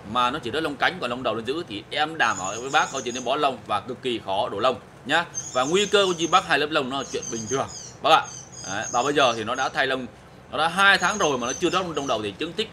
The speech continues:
chính thức con chim nó đứng lông lại bác nhá. Nhưng mà vô tình mà nó đổ một là bác, bác giật chim ấy, hay là bác đi thuê nuôi lửa ấy, mà bác đi chơi ấy, mà vô tình mà nó, nó, nó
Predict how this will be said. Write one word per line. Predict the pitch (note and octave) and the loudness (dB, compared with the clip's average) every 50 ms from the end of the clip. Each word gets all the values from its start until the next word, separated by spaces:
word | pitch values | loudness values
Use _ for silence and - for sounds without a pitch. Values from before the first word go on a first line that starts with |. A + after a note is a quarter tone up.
| - - - | -8 0 0
chính | G#3 A#3+ B3 | 2 2 2
thức | B3 C#4 - | -2 -4 -4
con | - E3+ | -2 -2
chim | C#3+ C#3 | -2 0
nó | B2 C#3+ | -2 -2
đứng | C#3+ C3+ C#3+ | -2 -2 0
lông | D#3 D3 C3+ | 0 2 2
lại | C3+ C3+ A2+ - - - - - - - - - - | 2 2 2 0 -4 -10 -18 -20 -20 -20 -18 -10 -6
bác | C3 D3 | -2 0
nhá. | E3+ F3+ F3+ F3+ - - - - - | 2 2 2 0 -6 -16 -20 -12 -6
Nhưng | C#3 E3+ F#3 F#3+ F#3 E3 E3+ D3 C3+ C3 A#2 B2 B2 B2+ | -4 -4 -2 -2 -4 -6 -8 -8 -8 -10 -10 -10 -4 0
mà | B2+ B2 B2 A#2+ A#2 A#2 | 2 4 4 4 2 0
vô | G#2+ - E3+ G3+ A3 A3 | 0 0 2 2 2 4
tình | - G#3 F#3 F3 D#3+ | 4 4 2 2 2
mà | C#3+ A#2+ | 0 -2
nó | - | 0
đổ | - - G#2 A#2 | 0 0 0 0
một | C#3+ D#3 D3 C3 - - | 0 0 -2 -2 -2 -4
là | B2 A#2+ B2 A#2+ A#2 A#2 A2+ A2+ A2 G#2+ A2 | -6 -2 0 0 2 2 0 0 -2 0 0
bác, | C#3 D#3 D3+ | -2 -2 -2
bác | F3 E3+ | -4 -6
giật | - D#3+ C#3+ B2+ - | -4 -4 -4 -4 -2
chim | D#3+ E3+ E3 E3+ | 0 0 2 2
ấy, | G3+ G3+ - - - | 2 -2 -2 -6 -10
hay | - B2 | -6 -6
là | A#2+ A2+ | -4 -2
bác | C#3 E3+ | -2 -2
đi | E3+ E3 | -2 -2
thuê | D3+ D#3+ C#3+ | -2 -2 -4
nuôi | D3 D3+ D3+ | -2 -2 -2
lửa | D#3 D3+ A#2 F2 | -2 -2 0 0
ấy, | G#2+ C#3 C#3+ - - - - - - | 0 -2 -2 -4 -10 -18 -20 -16 -12
mà | - - | -10 -6
bác | D3 E3+ | -4 -4
đi | D#3+ | -2
chơi | - F#3+ F3+ F3 E3 | 0 2 2 4 4
ấy, | F3+ G3 - - - - - - - - - | 2 0 -4 -8 -16 -20 -20 -20 -20 -14 -12
mà | F#2+ | -4
vô | G2 C3+ D3+ D3+ D3+ | 0 2 2 2 4
tình | D3 C3+ B2 A#2 | 2 0 0 0
mà | A2+ | -2
nó, | A2 A2+ A#2+ | -2 -2 -2
nó, | C3 C3 C3 | -2 -4 -4
nó | C3 C3+ C3+ | -4 -4 -6